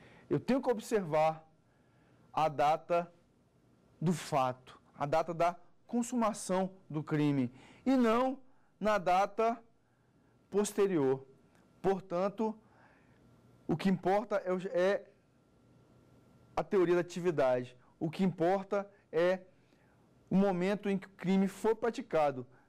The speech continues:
Não importa se lá na frente essa doença tenha uma cura para a medicina. E eu te faço uma segunda pergunta.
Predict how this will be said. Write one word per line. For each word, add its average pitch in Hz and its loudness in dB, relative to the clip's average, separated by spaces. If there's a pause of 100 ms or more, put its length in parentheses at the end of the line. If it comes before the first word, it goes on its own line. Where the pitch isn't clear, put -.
Não 220 0
importa 196 0 (260)
se - -6
lá 190 2
na 202 -2
frente 180 -6 (180)
essa 180 0
doença 165 0 (360)
tenha 170 -2 (280)
uma 175 0
cura 147 0 (180)
para 147 -4
a - -2
medicina. 127 -6 (240)
E - -2
eu 302 4
te - -4
faço 285 0
uma 269 -6
segunda 254 -6
pergunta. 214 -4